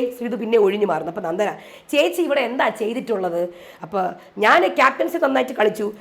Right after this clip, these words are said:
അപ്പോൾ സിജോ, നിങ്ങൾക്ക് എന്താണ് ഇവിടെ ചെയ്തിട്ടുള്ളതെന്നാണ് ചോദിച്ചത്. അപ്പോൾ സായിക്കൊരു പ്ലാനുണ്ട്, സായിയാണ് ഞാൻ സപ്പോർട്ട് ചെയ്യുന്നത് സിജോ പറഞ്ഞു. അതായത് മറ്റേ ടാസ്ക് ആണെന്നാണ് വിചാരിച്ചുകൊണ്ടിരിക്കുന്നത്. അപ്പോൾ ശ്രീതു, ഞാൻ ഇൻഡിവിജ്വലാണ്, നിങ്ങൾ ഗ്രൂപ്പ് ഗെയിം കളിക്കുന്നു എന്ന് പറഞ്ഞു. അപ്പോൾ ശ്രീതു,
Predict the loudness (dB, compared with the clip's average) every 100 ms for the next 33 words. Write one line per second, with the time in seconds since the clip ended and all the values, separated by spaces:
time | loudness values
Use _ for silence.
0 | -12 -10 -6 -2 -2 -4 -12 -4 0 0
1 | 0 -2 -2 2 2 4 0 -2 2 2
2 | 2 0 0 0 0 0 0 0 -2 -10
3 | -14 -18 -12 -6 -4 -2 -2 -2 0 4
4 | 4 4 0 2 2 2 0 -6 -4 2
5 | 4 6 4 2 0 -2 -4 -2 -4 -4
6 | -8 -10 -2 -2 -2 -8 -14 -20 -20 -16
7 | -6 -4 -2 -6 -8 -4 -4 -4 -12 _
8 | _ -2 0 2 0 0 2 0 2 2
9 | 4 4 2 2 0 -2 -10 -14 -8 -6
10 | -4 -4 -2 2 2 2 -2 -4 -4 -4
11 | -2 0 0 0 -4 -2 0 0 0 -4
12 | -6 -12 -16 -16 -2 0 2 0 -8 -6
13 | -4 -4